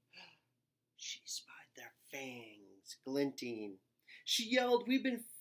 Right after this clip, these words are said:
flim, flam, boozled, distracted. Those judges aren't insects," she cried. "They're arachnids."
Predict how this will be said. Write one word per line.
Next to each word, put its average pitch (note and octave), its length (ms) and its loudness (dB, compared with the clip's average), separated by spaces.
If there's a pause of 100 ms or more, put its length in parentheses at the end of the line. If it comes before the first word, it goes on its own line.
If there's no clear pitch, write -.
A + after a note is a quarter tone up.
flim, B3 340 2
flam, A#3+ 560 0
boozled, A#3+ 520 0
distracted. A#3+ 720 -2 (200)
Those D3+ 220 0
judges E3 540 0
aren't D#3+ 320 0
insects," F#3 420 -2
she G3 220 -4
cried. G3 500 -6 (720)
"They're - 240 -14
arachnids." D#3+ 1500 -4